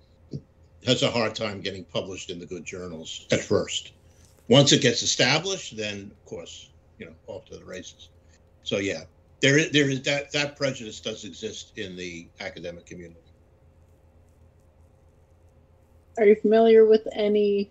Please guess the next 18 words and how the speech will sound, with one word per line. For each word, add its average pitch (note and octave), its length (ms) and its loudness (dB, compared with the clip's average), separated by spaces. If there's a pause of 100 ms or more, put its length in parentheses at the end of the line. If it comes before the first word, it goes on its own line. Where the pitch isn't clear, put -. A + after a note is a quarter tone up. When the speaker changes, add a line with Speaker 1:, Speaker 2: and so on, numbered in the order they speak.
(120)
Speaker 2:
research F#3+ 560 0
that F#3+ 120 4
has F#3 180 4
indicated F#3 840 4
some E3+ 300 -2
type E3 240 2
of E3+ 140 -4
quantum E3+ 460 -2
origin F#3 640 0 (680)
to F#3+ 80 4
life? F3+ 340 6 (1800)
Speaker 1:
Okay, C#3 560 4 (140)
uh, B2 200 -4 (140)
not D#3 400 -4
quantum F3 580 -6
origin, B2 880 -6
but, A2 400 -2
uh, A#2 80 -4